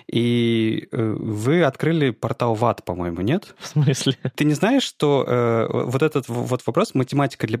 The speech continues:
Speaker 1: нужна ли математика для программиста? Это же, это же прямой вход в а, открывающий портал ват, потому что эта тема,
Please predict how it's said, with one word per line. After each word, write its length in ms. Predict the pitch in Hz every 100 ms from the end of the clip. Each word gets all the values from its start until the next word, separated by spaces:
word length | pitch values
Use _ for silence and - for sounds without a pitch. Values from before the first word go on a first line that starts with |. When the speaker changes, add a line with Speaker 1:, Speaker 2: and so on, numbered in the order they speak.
| -
Speaker 1:
нужна 300 | 131 131 170
ли 100 | 170
математика 560 | 143 - 135 - -
для 160 | 117 117
программиста? 600 | - 110 123 123 98 101
Это 340 | 90 127 127
же, 300 | 117 117 120 110 - -
это 160 | 123
же 140 | 117 120
прямой 640 | - 113 131 180 170 135
вход 360 | - - 160 -
в 340 | - - -
а, 140 | -
открывающий 560 | - 120 - 120 135 117
портал 340 | - 110 123
ват, 220 | 123 113 -
потому 240 | - 110
что 160 | - -
эта 220 | 127 120
тема, 400 | - 175 214 139